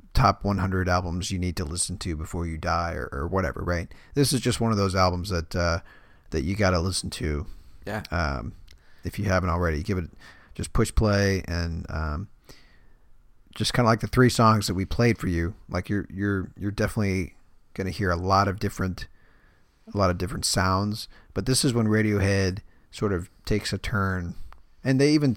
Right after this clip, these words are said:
Speaker 1: they even spelled it out for us in, in this interview that, like, they, they did the sort of the alt rock, gen-, you know, generic nineties alt rock sound for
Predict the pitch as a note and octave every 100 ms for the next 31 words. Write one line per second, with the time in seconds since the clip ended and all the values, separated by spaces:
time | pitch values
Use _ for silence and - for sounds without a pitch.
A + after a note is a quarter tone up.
0 | - A2+ C3+ C3 G#2 - B2+ G#2+ G2+ G#2
1 | F2+ F2+ G2 D#2 D2 F#2 E2+ G2 F#2+ F2+
2 | D#2+ D2+ C#2+ E2+ - - _ - - -
3 | - - - - - - _ _ _ -
4 | B2+ G2+ G2+ G2 F#2+ F2+ - _ _ _
5 | _ _ _ _ - G#2 G#2+ A2 A2 G#2+
6 | G2+ - - - - - - - - F#2+
7 | E2+ - G#2 F#2+ F2+ F#2 E2+ F2 - -
8 | - - _ _ F#2 F2+ - F2 E2+ -
9 | - - - - - - _ _ - F#2+
10 | - A#2+ G2+ E2+ G2+ _ - G2 F2 F2
11 | E2+ - F2 F#2 F2 E2 - E2 D#2 E2
12 | - A2+ G#2 G2+ G#2 - F2